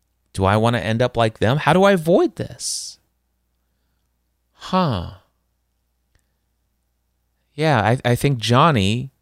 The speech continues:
might just have an idea there. I, I think I'll fly ten seconds over to the door and see if I can't just make it outside.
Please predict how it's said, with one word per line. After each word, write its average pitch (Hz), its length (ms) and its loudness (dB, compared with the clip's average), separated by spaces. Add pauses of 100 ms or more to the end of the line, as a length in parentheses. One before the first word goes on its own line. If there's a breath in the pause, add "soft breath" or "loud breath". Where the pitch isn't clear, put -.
might 110 360 -2
just 120 200 -4
have 110 200 0
an 113 80 -2
idea 113 400 0
there. 92 160 0
I, 120 180 0
I 160 60 -2
think - 260 -4 (320 loud breath)
I'll 101 120 0
fly 131 500 2
ten 131 420 0
seconds 131 580 0
over 123 260 2
to - 140 -4
the 117 120 -2
door 131 300 0
and 110 100 0
see 120 140 -4
if 120 120 -6
I 123 120 -2
can't 110 300 -8
just - 180 -6
make 113 180 -6
it 127 80 -4
outside. 131 540 -6